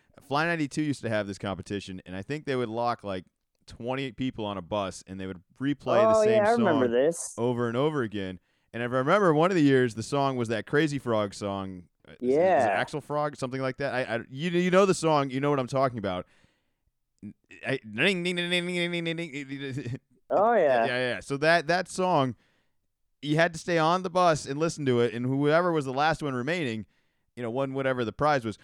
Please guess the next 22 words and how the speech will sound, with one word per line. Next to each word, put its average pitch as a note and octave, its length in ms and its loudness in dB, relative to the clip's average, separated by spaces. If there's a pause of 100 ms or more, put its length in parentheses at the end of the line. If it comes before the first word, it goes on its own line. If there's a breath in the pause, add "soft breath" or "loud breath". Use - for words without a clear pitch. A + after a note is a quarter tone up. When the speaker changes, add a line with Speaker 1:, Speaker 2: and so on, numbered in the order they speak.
Speaker 1:
which D3 160 -8
looking G3+ 200 -2
back D3 260 2
at A3 120 2
it, - 20 0
was A2+ 100 -2
probably, F#3 260 -2
like, A#2+ 140 -2
five B2+ 220 0
hundred B2 160 -2
dollars. B2 300 2
It A#2 40 -2
wasn't B2+ 240 0
even, A#2 320 0 (160)
like, A2 140 -10
a F#2+ 80 -6
justy-, A#2 540 -2
Speaker 2:
<laughs> - 20 -18
Speaker 1:
just F#3+ 180 2
worthy A#2+ 380 0 (160)
prize, B2+ 300 2
but A#2+ 180 0